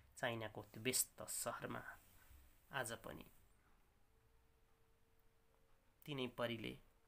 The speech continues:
आजसम्म पनि WeChat आउ-, आइडीमा विभिन्न कुराहरू, मनका कुराहरू, प्रेमिल कुराहरू आदान प्रदान गरिरहेका छिन्। जिन्दगी यसरी फर्केर हेर्दा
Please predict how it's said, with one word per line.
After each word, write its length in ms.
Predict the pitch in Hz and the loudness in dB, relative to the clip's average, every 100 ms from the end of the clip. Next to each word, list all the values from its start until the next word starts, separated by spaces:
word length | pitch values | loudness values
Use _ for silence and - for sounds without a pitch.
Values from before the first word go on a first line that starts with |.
| - - - | -20 -8 4
आजसम्म 840 | 165 190 208 - - 139 170 170 | 4 6 4 6 8 8 10 10
पनि 280 | 147 127 120 117 - - - - | 8 8 6 4 -4 -20 -16 -4
WeChat 500 | 123 - 123 110 - | -4 2 2 4 2
आउ-, 200 | 120 117 - | 2 2 6
आइडीमा 360 | 131 123 120 117 143 - - - - - | 8 8 6 2 -2 -12 -20 -20 -20 -14
विभिन्न 420 | 123 123 123 160 135 - | 2 2 4 0 -2 2
कुराहरू, 460 | 123 113 117 117 120 - - - | 8 10 10 6 0 -6 -18 -6
मनका 340 | 123 113 - 104 - - | -4 -2 0 -2 -2 -6
कुराहरू, 480 | 127 113 123 123 120 - | 0 4 4 4 2 2
प्रेमिल 380 | 165 170 202 156 | 2 4 2 2
कुराहरू 500 | - 117 110 110 113 - - - | 4 4 6 4 0 -6 -6 2
आदान 340 | 117 113 113 113 - | 4 4 -2 -8 -10
प्रदान 340 | - 113 110 113 | -4 -2 -2 -4
गरिरहेका 520 | 113 113 117 123 - - | -10 -8 -4 -4 -6 -16
छिन्। 220 | - 208 - - - - - - - - - - - - | -16 -18 -20 -20 -20 -20 -20 -20 -20 -20 -20 -20 -20 -14
जिन्दगी 580 | 120 156 202 214 202 202 196 - - - - - - - - - | 0 4 6 6 4 2 2 -2 -20 -20 -20 -18 -18 -18 -14 -4
यसरी 240 | - 202 | -2 0
फर्केर 440 | 196 - 120 139 131 | 0 4 4 6 4
हेर्दा 400 | 120 117 117 | 6 6 4